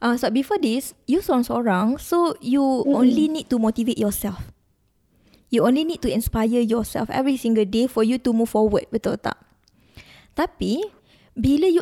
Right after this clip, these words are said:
Speaker 1: ada orang lain, there's a lot of different things that we need to take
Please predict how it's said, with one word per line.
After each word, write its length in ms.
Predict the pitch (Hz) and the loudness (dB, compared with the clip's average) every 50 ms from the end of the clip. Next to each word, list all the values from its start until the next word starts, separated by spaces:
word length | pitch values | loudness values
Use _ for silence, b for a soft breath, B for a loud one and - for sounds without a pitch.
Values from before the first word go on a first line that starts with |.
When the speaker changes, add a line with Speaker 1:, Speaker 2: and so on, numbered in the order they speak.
| - 269 | 0 -2
Speaker 1:
ada 160 | 247 285 - | -4 -2 0
orang 480 | - 262 277 311 311 302 285 277 254 | 2 2 4 4 2 2 2 0 0
lain, 480 | 233 214 208 196 175 165 196 226 285 359 427 - _ _ _ _ _ _ - | 0 0 0 0 0 0 -2 -2 -4 -6 -10 -12 _ _ _ _ _ _ 0
there's 440 | 226 277 285 285 277 - - - - - | 0 2 2 2 0 -4 -8 -12 -6 -2
a 80 | 277 277 | 0 2
lot 320 | 269 285 302 330 381 370 - - | 2 2 2 2 2 0 0 -4
of 240 | 202 - - - _ _ | -6 -8 -10 -18 _ _
different 640 | - 226 269 285 - - - - 320 311 320 320 _ - 240 | -6 -2 -2 -2 -4 -6 -10 -8 -6 -6 -6 -8 _ -6 -4
things 240 | 185 196 226 240 | -2 0 0 0
that 80 | - - 214 | 0 0 2
we 120 | 247 254 | 2 0
need 160 | 285 - - | 0 -2 -2
to 80 | - 254 - _ - | -4 -4 -4 _ -2
take 160 | - 262 - | -2 -2 -2